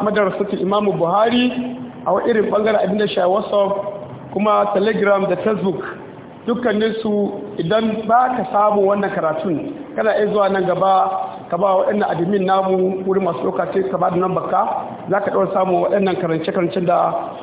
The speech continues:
malamin mu ke gabatarwa. Wannan ita sanarwa ta farko ɓangaren abin da shahi media. Sai sanarwa ta biyu ɓangaren abin da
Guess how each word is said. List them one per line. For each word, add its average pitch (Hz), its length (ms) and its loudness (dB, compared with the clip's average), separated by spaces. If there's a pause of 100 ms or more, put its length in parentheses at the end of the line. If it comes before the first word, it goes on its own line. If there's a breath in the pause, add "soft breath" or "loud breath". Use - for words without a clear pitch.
(160)
malamin 180 400 2
mu 170 60 2
ke 170 120 -2
gabatarwa. 156 800 -2 (560)
Wannan 220 400 2
ita - 300 0
sanarwa 196 320 2
ta 185 100 -4
farko 196 320 -2
ɓangaren 196 380 0
abin 180 120 0
da 185 100 0
shahi 190 680 0 (300)
media. 170 420 2 (640)
Sai 202 160 2
sanarwa 220 440 4
ta 220 80 2
biyu 220 440 0 (520)
ɓangaren 220 360 2
abin 196 220 2
da 202 100 2